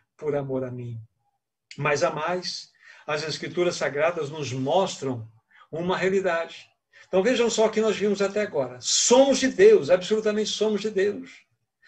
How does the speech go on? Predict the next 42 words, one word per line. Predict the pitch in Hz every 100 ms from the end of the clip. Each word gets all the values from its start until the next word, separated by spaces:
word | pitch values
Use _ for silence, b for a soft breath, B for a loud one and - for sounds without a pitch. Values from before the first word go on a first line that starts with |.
| b
Mas | - 190 - - -
experimentamos | 180 - 208 202 185 - 214 262 208
uma | 214 208
realidade | 190 185 170 202 180
de | 180
libertação | 190 196 175 185 - 196
desse | 190 185 175
mundo | 170 190 196
caído. | 180 160 185 170
Através | 160 185 196 202
do | 208
quê? | 190 165 - B B
Da | 170
obra | 190 196
perfeita | 185 180 190 190 185
de | 180 170
Cristo | - 214 202 196
naquela | 180 180 185 165
cruz. | 160 196 196 - - _ _ _ -
Morremos | 156 170 190 190
para | 202 196
o |
mundo | 240 285
e | 247
o |
mundo | 220 202
para | 185 175
nós. | 147 160 139 - B -
Fomos | 240 214
desarraigados | 202 208 202 185 196 190 196 196
pela | - 196
raiz. | 165 175 170 185 - B B
Fomos | 220 233
transportados | - 214 214 208 202 208 190
de | 180 202
um |
império | 180 175 - 190 214 202
de | 175
trevas | 180 180 180 175
para | - 175 175
um |
reino | 127 120 117 160 214 214 190 170 143 135 120